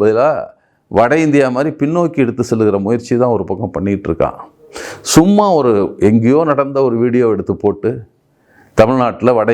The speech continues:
இந்தியரெல்லாம் கொல்றாங்கன்னு சொல்றானுங்க. அது இல்லைன்னு சொல்லி ப்ரூவ் பண்றதுக்கு எவ்வளோ சிக்கல்கள், அங்கிருந்த அதிகாரிகள் வந்து இங்கிருந்து எல்லா இடத்துலையும் போய்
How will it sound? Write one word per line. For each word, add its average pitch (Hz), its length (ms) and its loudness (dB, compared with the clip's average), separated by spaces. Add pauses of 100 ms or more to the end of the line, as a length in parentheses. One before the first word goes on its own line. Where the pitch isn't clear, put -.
இந்தியரெல்லாம் 107 500 0
கொல்றாங்கன்னு 98 580 -2
சொல்றானுங்க. 71 480 -8 (1000)
அது 127 140 2 (160)
இல்லைன்னு 147 500 2
சொல்லி 135 200 2 (120)
ப்ரூவ் 131 240 2
பண்றதுக்கு 120 400 -2
எவ்வளோ 117 180 0 (120)
சிக்கல்கள், 107 480 -2
அங்கிருந்த 98 460 0
அதிகாரிகள் 101 500 -2
வந்து 101 200 -2
இங்கிருந்து 101 380 0
எல்லா 101 160 2
இடத்துலையும் 98 320 -4
போய் 98 100 -2